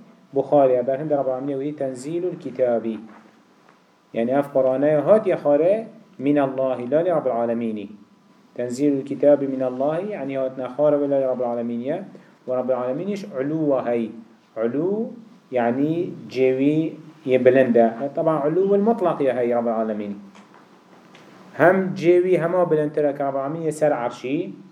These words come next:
و هم قدر ویل هما بلندتره. بجن علو الشأن. و هم ده صلاة ویش هما زورتره و هما بلندتره. اف هر سه نوعیت بلندیه ات که نه؟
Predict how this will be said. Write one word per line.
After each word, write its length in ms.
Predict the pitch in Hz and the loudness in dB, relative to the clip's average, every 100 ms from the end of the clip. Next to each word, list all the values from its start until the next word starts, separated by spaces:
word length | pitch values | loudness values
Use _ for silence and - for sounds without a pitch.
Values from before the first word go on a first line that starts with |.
| - _ _ _ _ _ _ _ _ - | -20 _ _ _ _ _ _ _ _ -6
و 80 | |
هم 320 | 127 165 196 190 185 | 0 0 0 -4 0
قدر 320 | 190 180 175 | 2 4 2
ویل 160 | 170 | 0
هما 320 | 147 147 165 160 | -2 0 2 2
بلندتره. 720 | 135 131 131 123 135 180 214 214 - _ - | 0 -4 -2 0 0 -2 -6 -14 -20 _ -16
بجن 140 | 113 | -10
علو 340 | 120 123 143 135 | -6 -4 -2 -4
الشأن. 460 | - 147 135 143 185 208 - - _ _ _ _ _ | -4 -2 -2 -2 -6 -10 -14 -20 _ _ _ _ _
و 100 | 139 | -6
هم 400 | 135 175 220 220 214 165 | -2 0 0 -4 -8 -2
ده 100 | 160 | -2
صلاة 500 | 160 165 180 208 202 | 0 0 2 2 0
ویش 260 | 202 220 165 | -2 -4 -4
هما 300 | 170 202 190 | -2 2 2
زورتره 380 | 175 170 196 | 2 0 2
و 40 | 202 | 2
هما 240 | 170 190 | 2 0
بلندتره. 440 | 147 120 110 104 95 - _ _ _ _ - _ _ _ _ - - - - - - - - - - - - - - - - - - 131 | 0 -2 -4 -8 -8 -16 _ _ _ _ -20 _ _ _ _ -20 -20 -20 -20 -20 -20 -20 -20 -20 -20 -20 -20 -20 -20 -20 -20 -20 -2 2
اف 200 | 139 147 | 4 6
هر 180 | 202 | 6
سه 260 | 202 190 175 | 6 4 2
نوعیت 500 | 160 151 143 160 156 - - - - _ _ _ - | 4 2 2 0 -2 -4 -18 -20 -20 _ _ _ 2
بلندیه 600 | 131 151 147 170 190 185 | 4 6 2 2 4 4
ات 120 | - | 4
که 160 | 185 147 | 2 4
نه؟ 160 | 147 | 4